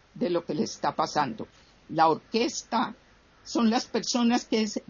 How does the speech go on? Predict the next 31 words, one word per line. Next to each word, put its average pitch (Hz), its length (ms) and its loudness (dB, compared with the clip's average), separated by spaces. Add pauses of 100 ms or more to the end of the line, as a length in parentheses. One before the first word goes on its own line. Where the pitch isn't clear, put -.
que 196 300 4
ese 226 360 2
director 208 760 2
o 208 140 4
directora 190 720 2
escoge 233 840 0 (340)
para 165 260 0
que 156 100 -2
lo 151 160 0
acompañen. 135 760 -2 (680)
Yo 208 140 4
al 240 120 2
principio 247 760 -2
pensaba 190 600 2
que 214 140 -6
iban 214 200 0
a 175 80 0
ser 190 180 -2
siempre 208 440 -2
los 180 200 -2
familiares. 180 760 0
No 220 220 2
siempre 247 680 -2
era 220 180 2
así. 220 380 0 (760)
A 208 140 6
veces 254 600 2
los 196 300 -2 (200)
más 202 300 0
cercanos 202 800 -4
eran 220 340 2